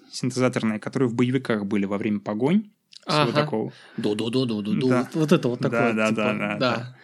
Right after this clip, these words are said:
Speaker 2: Это, это, это прикольно.
Speaker 1: Да, вот они опираются на это. А Soviet Wave, он, по сути, опирается на советскую электронную музыку. То есть, э, не столько на кинематограф, сколько вот на, э, м, электронную музыку, м, в Союзе. И вообще,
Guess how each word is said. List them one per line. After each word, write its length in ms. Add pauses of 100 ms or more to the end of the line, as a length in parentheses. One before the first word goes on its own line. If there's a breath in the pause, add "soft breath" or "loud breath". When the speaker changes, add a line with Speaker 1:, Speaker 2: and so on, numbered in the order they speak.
Speaker 2:
Это, 180
это, 220
это 120
прикольно. 540
Speaker 1:
Да, 340
вот 140
они 160
опираются 360
на 220
это. 260 (380 soft breath)
А 160
Soviet 420
Wave, 260
он, 280
по 100
сути, 220
опирается 340
на 80
советскую 420
электронную 380
музыку. 460 (760)
То 60
есть, 280
э, 360
не 240
столько 280
на 180
кинематограф, 580
сколько 280
вот 180
на, 280 (520 loud breath)
э, 280 (340)
м, 420
электронную 400
музыку, 680
м, 380 (200)
в 60
Союзе. 380 (640 loud breath)
И 80
вообще, 360